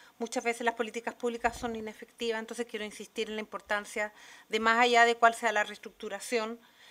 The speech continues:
de los órganos colegiados, quiero reinsistir en lo fundamental que es que la, la sociedad civil y los beneficiarios participen en el diseño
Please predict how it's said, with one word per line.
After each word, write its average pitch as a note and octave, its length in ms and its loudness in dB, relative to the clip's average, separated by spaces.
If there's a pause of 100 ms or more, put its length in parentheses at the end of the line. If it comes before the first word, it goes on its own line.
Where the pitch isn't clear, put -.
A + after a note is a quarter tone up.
(260)
de G#3+ 140 -2
los G#3 140 -6
órganos G#3 320 -6
colegiados, G#3+ 800 -2
quiero A3 320 -2
reinsistir G3+ 760 -6
en G#3+ 120 -6
lo G3+ 60 -8
fundamental G3 760 -2
que A3 340 -6
es A3+ 80 -14 (800)
que G#3 100 -6
la, F#3+ 220 -4
la F#3 200 0
sociedad G3+ 360 -4
civil G#3+ 320 -8
y A3+ 60 -4
los G#3 120 -8
beneficiarios G#3 560 -6
participen A3+ 760 -6 (420)
en G3+ 140 -6
el F#3+ 100 -10
diseño A#3+ 640 2